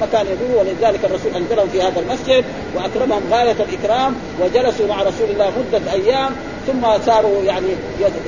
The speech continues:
يتناظرون الرسول في هذه المواضيع، ثم الرسول أمرهم أن يباهلوه.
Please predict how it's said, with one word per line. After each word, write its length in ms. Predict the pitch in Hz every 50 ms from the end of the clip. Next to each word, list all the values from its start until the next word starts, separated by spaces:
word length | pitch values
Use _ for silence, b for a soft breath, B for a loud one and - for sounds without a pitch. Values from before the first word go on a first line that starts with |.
| 180
يتناظرون 560 | 180 185 196 196 - 180 165 196 220 466 -
الرسول 580 | 302 285 220 - - 220 180 175 - - 233 190
في 80 | 175 202
هذه 120 | 202 190
المواضيع، 460 | 185 180 180 175 175 175 208 262 269 233
ثم 220 | - 254 240 240
الرسول 280 | 208 214 202 175 226 233 - -
أمرهم 320 | 220 220 208 185 151 127 - - -
أن 100 | 185 208 214 214
يباهلوه. 500 | 196 226 208 196 190 220 214 240 247